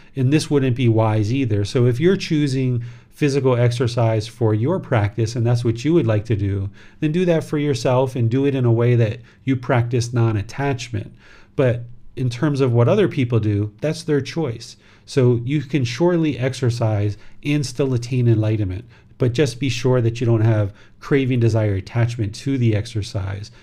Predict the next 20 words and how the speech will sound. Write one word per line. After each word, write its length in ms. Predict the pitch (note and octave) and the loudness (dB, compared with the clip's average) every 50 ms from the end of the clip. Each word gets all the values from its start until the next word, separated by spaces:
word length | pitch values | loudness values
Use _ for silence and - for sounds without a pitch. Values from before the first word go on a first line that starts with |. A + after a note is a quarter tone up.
| - - - | -16 -6 -4
but 160 | B2 A#2 - | -4 -2 2
you 80 | B2 | 2
instead 500 | A#2 A2+ A#2 - - C3+ A#2+ A#2 A2 G#2 | 2 2 2 2 2 2 2 2 2 0
do 240 | F#2+ B2 C#3 D#3 D#3 | -2 0 0 2 4
it 160 | C#3+ B2 A2 | 4 4 2
as 160 | - A2 G#2+ - | 0 -2 -6 -10
part 260 | - - - B2+ A#2 | -8 -4 -2 0 0
of 140 | A#2 G#2+ G2+ | 0 0 0
your 140 | G#2 G#2 | -2 -2
life, 440 | A#2+ D#3 F#3+ G3+ F3+ D3+ C3+ A#2+ - - - - - - - _ _ | -2 0 0 2 2 2 2 0 -2 -8 -16 -20 -20 -20 -20 _ _
but 240 | - C#3 C3 A#2+ - | -2 0 0 0 0
you 140 | A#2+ B2 B2 | 0 0 0
don't 240 | C3 C3 C3+ C3+ A#2 | 0 0 0 0 0
allow 380 | A#2+ A#2+ A#2+ A#2 A#2+ A#2+ A#2+ | 2 2 4 4 4 4 4
the 100 | A2+ A2+ | 4 2
mind 380 | A2 A2+ A2+ A#2 A2+ A2+ A2+ G#2 | 2 0 0 2 2 2 0 -2
to 180 | - - A2+ | -2 -2 -2
experience 560 | G#2 G#2 - - - - A#2+ A#2 A#2 A2 A2+ - | -2 -2 -6 -8 -4 0 2 2 2 2 0 -4
these 200 | A#2 A2 G2 - | -6 -8 -8 -8
conditioned, 800 | - - A#2+ G#2 G2+ G#2+ B2+ A#2+ - - C3+ B2 A#2+ A#2 A#2 | -4 -2 -2 0 0 0 0 0 0 0 0 2 2 2 0